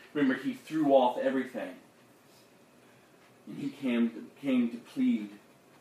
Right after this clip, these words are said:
Jesus went with him. That's a beautiful picture. There's certain scriptures I like to circle and highlight or kind of focus on. I love that scripture.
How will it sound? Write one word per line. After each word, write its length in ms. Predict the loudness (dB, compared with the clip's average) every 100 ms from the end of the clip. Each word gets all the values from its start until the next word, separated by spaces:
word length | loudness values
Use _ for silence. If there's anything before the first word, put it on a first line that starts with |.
| _ -20 _ -20 _ _ _ _ _ -20 _ _ _ -20 -20 -20 -20 _ -20 -20 -20 _ -20 -20 -20 -18 -12
Jesus 440 | -6 -4 -2 -4 0
went 260 | 0 0
with 160 | -4 -6
him. 280 | -8 -10 -12 -20 -20 -20 -20 -20 -20 -20 -20 -20 -20 -20 -20 -16 -12
That's 160 | -6
a 20 |
beautiful 400 | -2 2 2 0
picture. 440 | -4 -2 -4 -6 -14 -16 -20 -20 -20 -20 -20 -20 -16
There's 140 | -12 -4
certain 300 | -2 0 -2
scriptures 380 | -2 -4 0 4
I 80 |
like 200 | 4 4
to 80 | -2
circle 460 | -4 -4 -2 0 0
and 120 | 0
highlight 580 | 6 6 8 6 6 2
or 60 |
kind 200 | -2 -4
of 80 | -4
focus 460 | -2 -4 -2 -4 2
on. 240 | 2 2 -4 -18 -2
I 120 | 0
love 260 | 4 4 6
that 200 | 2 0
scripture. 500 | -4 -8 -6 -8